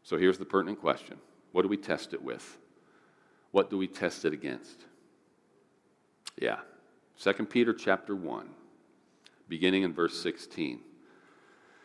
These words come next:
"For we did not follow cunningly devised fables when we made known to you the power and coming of our Lord Jesus Christ, but were eyewitnesses of his majesty.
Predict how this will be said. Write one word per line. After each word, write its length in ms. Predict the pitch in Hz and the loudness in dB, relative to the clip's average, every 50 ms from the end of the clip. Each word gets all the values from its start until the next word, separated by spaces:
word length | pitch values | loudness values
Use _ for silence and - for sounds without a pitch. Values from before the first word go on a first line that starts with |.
| - - - _ _ _ _ _ _ _ _ _ - | -20 -20 -20 _ _ _ _ _ _ _ _ _ 8
"For 100 | 120 120 | 8 10
we 120 | 135 165 | 10 12
did 120 | 156 156 | 10 10
not 240 | 143 147 139 - - | 10 10 8 8 4
follow 400 | - - 147 139 135 127 113 110 | 4 6 8 10 10 10 10 8
cunningly 480 | 107 - - 143 139 139 127 123 120 120 | 8 6 4 6 8 8 8 10 8 8
devised 500 | 107 110 101 110 107 107 104 104 - - | 8 8 8 10 10 8 8 4 2 6
fables 460 | - 120 117 120 101 87 73 80 - | 8 10 10 12 10 8 4 4 -2
when 140 | 95 92 92 | -2 2 6
we 120 | 95 101 | 6 8
made 280 | 101 101 98 95 92 95 | 8 8 6 6 6 6
known 240 | 104 104 104 104 98 | 4 6 6 4 2
to 100 | 98 101 | 0 0
you 100 | 101 98 | 0 0
the 100 | 90 - | 0 0
power 320 | - - 107 104 104 92 | 4 6 8 8 8 6
and 120 | 90 87 | 4 2
coming 220 | - 113 107 101 95 | 2 2 2 2 4
of 80 | 87 | 6
our 100 | 92 92 | 6 8
Lord 220 | 92 95 98 95 87 | 8 8 6 4 2
Jesus 340 | - 101 95 82 90 - - | 0 -2 -2 -2 -4 -8 -8
Christ, 400 | - - 113 104 104 95 - - | 0 4 6 6 6 6 2 4
but 160 | 104 101 - | 2 4 6
were 140 | - 107 104 - 113 | 6 6 6 8 8
eyewitnesses 760 | 113 113 107 104 110 147 165 - 113 101 - 101 90 80 | 8 8 8 8 8 8 8 8 4 0 2 0 0 4
of 120 | 98 92 - | 4 2 4
his 180 | 98 90 - | 4 0 2
majesty. 640 | 90 87 76 76 71 - - - - - - - - | 2 0 0 0 -2 -6 -12 -16 -14 -16 -16 -18 -20